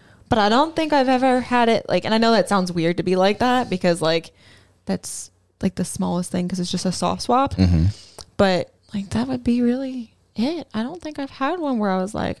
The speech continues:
Speaker 1: "I really wanna fuck that dude right there, but I can't tell Pedro."
Speaker 2: What about one of your first guy crushes?
Speaker 1: One of my
Speaker 2: 'Cause that
Speaker 1: first
Speaker 2: was, like,
Speaker 1: guy
Speaker 2: in
Speaker 1: crushes.
Speaker 2: the very beginning when
Speaker 1: Um,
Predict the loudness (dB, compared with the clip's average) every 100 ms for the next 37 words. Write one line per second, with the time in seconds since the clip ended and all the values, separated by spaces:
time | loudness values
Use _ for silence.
0 | -8 -4 -4 -4 -4 -6 -6 -6 -6 -6
1 | -4 -6 -8 _ _ _ _ -2 -2 -4
2 | -8 -4 -2 0 -2 -4 -8 -12 _ _
3 | _ _ _ _ _ _ _ 0 2 4
4 | 4 4 0 -8 _ _ _ _ 2 4
5 | 6 2 2 4 4 0 -8 -2 2 2
6 | 2 0 0 0 0 -2 -4 -6 -12 _
7 | _ _ _ _ _ -10 -2 0 0 2
8 | 4 6 4 4 2 2 2 4 4 4
9 | 4 2 0 2 2 2 0 -2 _ _
10 | _ _ _ _ -2 2 4 2 0 -2
11 | -2 2 4 4 2 2 0 -4